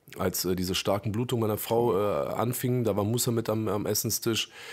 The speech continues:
Als ich dann in Berlin war und die Fruchtblase meiner Frau geplatzt ist und wir mit dem Krankenha-, äh, Krankenwagen in die, äh, Charité gefahren sind, war Musa <laughs> bei mir zu Hause. Also, mh, er war auch in diesen Teilen immer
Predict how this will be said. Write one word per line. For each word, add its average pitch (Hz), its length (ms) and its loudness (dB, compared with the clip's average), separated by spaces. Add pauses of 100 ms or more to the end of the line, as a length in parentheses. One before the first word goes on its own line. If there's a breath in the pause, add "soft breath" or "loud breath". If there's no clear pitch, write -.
(220 loud breath)
Als 98 180 -2
ich 98 80 -2
dann 104 140 2
in 104 80 2
Berlin 110 340 2
war 113 240 4
und 104 200 0
die 98 120 0
Fruchtblase 110 560 0
meiner 107 180 2
Frau 117 200 0
geplatzt 113 420 -4
ist 107 160 -2
und 104 80 -2
wir 104 80 2
mit 101 80 2
dem 101 80 -2
Krankenha-, 104 800 0
äh, 95 160 2
Krankenwagen 110 580 0
in 104 220 0
die, 98 460 0
äh, 90 240 2
Charité 101 420 0
gefahren 113 360 0
sind, 104 140 0
war 101 60 4
Musa 120 300 2
<laughs> - 60 -4
bei 117 80 2
mir 113 140 0
zu 113 160 0
Hause. 113 280 4
Also, 104 240 4 (460 loud breath)
mh, 110 400 0
er 104 120 2
war 117 240 4
auch 110 100 2
in 113 60 2
diesen 135 220 0
Teilen 127 240 2
immer 135 340 4